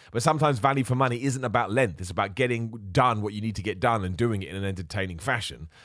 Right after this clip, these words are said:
And when we do get these four or five hour pay-per-views, I, for one, find them a little bit much. And let's not pretend that W W E isn't culpable for this as well, because they've just split WrestleMania over two nights. The reason they've done that is 'cause they cannot be trusted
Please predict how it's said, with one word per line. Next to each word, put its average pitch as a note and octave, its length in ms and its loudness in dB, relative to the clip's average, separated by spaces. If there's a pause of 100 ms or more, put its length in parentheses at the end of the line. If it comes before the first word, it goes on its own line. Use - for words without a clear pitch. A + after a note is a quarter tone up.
(220)
And F#2+ 80 -6
when G2 80 -2
we G#2 80 0
do C3+ 140 6
get A#2 120 0
these G2+ 120 -4
four G#2+ 240 2
or F#2+ 60 0
five G2+ 260 2
hour F#2 200 2
pay-per-views, F#2 640 -4
I, F3 280 6
for E3+ 180 4
one, E3 260 6
find D#3 320 4
them D#3 100 2
a D#3 40 4
little D#3+ 160 4
bit C3+ 180 4
much. D#3 420 0 (320)
And G#2 80 -4
let's C3 140 2
not D#3+ 120 2
pretend C3 280 2
that A#2 80 -2
W B2 280 2
W A#2+ 340 2
E B2+ 60 2
isn't A2+ 180 -2
culpable A2 400 -2
for G#2 100 -12
this G#2+ 160 -6
as G2 120 -6
well, A#2 180 2
because G2 240 -4
they've A2 120 0
just C3 180 0
split C3 200 -2
WrestleMania C#3+ 560 2
over D3+ 160 6
two F3 240 6
nights. G3 400 2 (380)
The A2+ 100 -4
reason D3 180 4
they've C3 120 2
done G3 220 6
that D3+ 100 4
is C#3+ 80 -2
'cause - 80 -6
they C#3+ 80 4
cannot F#3 260 4
be D#3+ 60 2
trusted D3 580 2